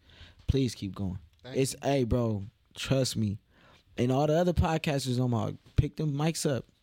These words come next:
Speaker 1: We need y'all. We need that to showcase the talent on the scale. So then, for example, I get to a higher lane, they gonna be looking to see what I'm about. Big Tate, it came up on Google,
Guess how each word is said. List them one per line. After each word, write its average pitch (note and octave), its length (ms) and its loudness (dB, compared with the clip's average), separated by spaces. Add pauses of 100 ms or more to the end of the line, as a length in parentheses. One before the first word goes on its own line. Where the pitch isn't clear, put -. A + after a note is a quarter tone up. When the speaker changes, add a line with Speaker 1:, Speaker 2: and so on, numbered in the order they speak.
Speaker 1:
We C3+ 140 0
need C3+ 380 0
y'all. A2 240 0
We C3+ 120 2
need D#3 420 0 (580)
that D3 380 2 (160)
to A#2+ 440 2
showcase C3+ 480 0
the - 140 -8
talent D3+ 560 0
on A2 260 2
the G#2 120 2
scale. C#3+ 520 0
So B2 220 0
then, C#3 320 0
for A2 140 -2
example, A#2 520 -2 (320)
I C3 120 0
get C3 220 0
to B2+ 160 0
a B2 60 0
higher B2 260 0
lane, C#3+ 440 0 (320)
they B2+ 100 0
gonna C#3 140 2
be B2 120 0
looking C#3 520 0
to A#2+ 120 -2
see C3+ 240 0
what B2+ 180 0
I'm A#2+ 140 0
about. C#3 300 -2 (760)
Big A#2 160 -2
Tate, E3 360 -2
it A2+ 100 -6
came C#3+ 240 -2
up C#3+ 120 -2
on C3+ 140 0
Google, D3+ 320 -2